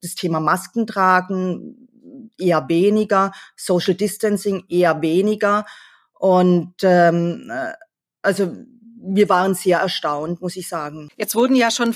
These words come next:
Speaker 2: relativ früh in China auch Maßnahmen getroffen im Tourismus. Äh, gibt es Maßnahmen, die wurden beibehalten oder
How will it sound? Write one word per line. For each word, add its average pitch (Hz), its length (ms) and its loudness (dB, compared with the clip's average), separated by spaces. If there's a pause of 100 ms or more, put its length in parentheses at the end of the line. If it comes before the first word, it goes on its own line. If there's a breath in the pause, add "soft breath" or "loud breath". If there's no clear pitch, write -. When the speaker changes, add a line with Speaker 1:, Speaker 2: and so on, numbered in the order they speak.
Speaker 2:
relativ 233 400 -2
früh 240 280 2
in 220 80 2
China 226 340 0
auch 185 80 -2
Maßnahmen 226 500 -2
getroffen 240 440 -4
im 208 260 -4
Tourismus. 226 800 -2 (360 soft breath)
Äh, 196 280 0
gibt 240 220 -4
es 254 180 0
Maßnahmen, 233 400 0
die 202 160 -4
wurden 202 220 0
beibehalten 254 580 0
oder 202 300 -2